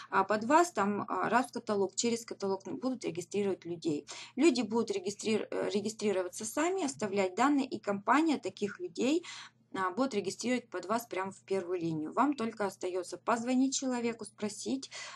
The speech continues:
а, хочет ли он подарок и так далее. То есть просто доработать человека. Вот. Далее, значит, уровень второй — это когда мы три периода подряд и более делаем сто баллов личного объема. А,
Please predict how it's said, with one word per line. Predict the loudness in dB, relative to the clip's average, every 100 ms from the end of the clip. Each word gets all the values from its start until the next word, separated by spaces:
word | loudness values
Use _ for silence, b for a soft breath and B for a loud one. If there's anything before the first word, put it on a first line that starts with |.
| B -6
а, | -2 0 0 0
хочет | 0 -2 -4
ли | -8
он | -8
подарок | -6 0 0 0 -2
и |
так | -4 -4
далее. | -2 -2 -2
То | -4
есть | -6 -4
просто | -4 -2 -2
доработать | 0 2 0 -2 -4 -6
человека. | -6 -6 -6 -8 -10 -20 _ _ _ _ _ _ -20 _ _
Вот. | -6 2 2 2 -6 B B B B B B -2
Далее, | 10 10 10 6
значит, | 2 0 0 2
уровень | 6 6 6 4
второй — | 2 4 4
это | 4 0 -2
когда | -4 2 4
мы | 4
три | 4 0
периода | 2 4 4 2 -2
подряд | -2 0 2 2 2
и | -4
более | 0 2 2 2
делаем | 2 2 6 6 4 0
сто | -6 -6
баллов | 2 2 2 0
личного | -2 0 0 -2
объема. | -2 -2 -2 -2 -6 _ B B B B B -6
А, | -2 0 0 -2 -6